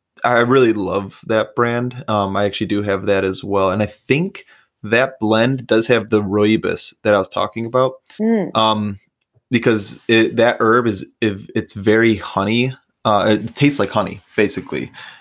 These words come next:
Speaker 1: Um, it's not as, not as sweet as honey 'cause it doesn't have any of the sugar, obviously, but it's very, very, like, almost creamy and, like, honey and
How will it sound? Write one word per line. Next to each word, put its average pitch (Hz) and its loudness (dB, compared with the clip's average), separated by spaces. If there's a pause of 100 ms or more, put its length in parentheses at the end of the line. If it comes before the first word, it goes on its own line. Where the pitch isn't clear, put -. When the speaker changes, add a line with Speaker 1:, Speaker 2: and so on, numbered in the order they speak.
Speaker 1:
Um, 104 2
it's - -4
not 107 0
as, 104 -2
not 104 -2
as 101 2
sweet 110 0
as 98 -2
honey 104 -2
'cause 98 -6
it 85 -12
doesn't 98 -4
have 95 -4
any 101 -6
of 92 -8
the 95 -10
sugar, 101 0
obviously, 101 0
but 98 0 (460)
it's - -8
very, 107 2
very, 107 2
like, 87 -4 (920)
almost 120 0
creamy 131 -2 (360)
and, 110 0
like, 85 -2
honey 123 2
and 101 -2